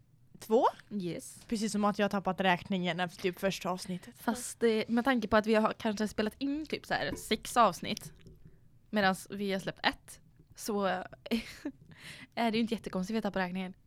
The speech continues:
Speaker 2: För att vi har ju spelat in många som vi inte har släppt. Vi har ju liksom spelat om dem flera gånger.
Speaker 1: Men det är bara för att jag är så jävla kräsen.
Speaker 2: Mm.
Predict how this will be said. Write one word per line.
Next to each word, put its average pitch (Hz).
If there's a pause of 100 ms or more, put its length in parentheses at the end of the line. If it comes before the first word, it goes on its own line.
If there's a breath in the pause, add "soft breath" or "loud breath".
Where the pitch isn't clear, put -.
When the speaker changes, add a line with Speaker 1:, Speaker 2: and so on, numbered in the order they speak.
(580 soft breath)
Speaker 2:
För 220
att 208
vi 226
har 254
ju 240
spelat 208
in 220
många 208
som 202
vi 190
inte 185
har 180
släppt. -
Vi 196
har 202
ju 196
liksom 180
spelat 185
om 170
dem 180
flera 180
gånger. 160
Speaker 1:
Men 214
det 220
är 214
bara 208
för 196
att 180
jag 196
är 180
så 175
jävla 170
kräsen. 185
Speaker 2:
Mm. 202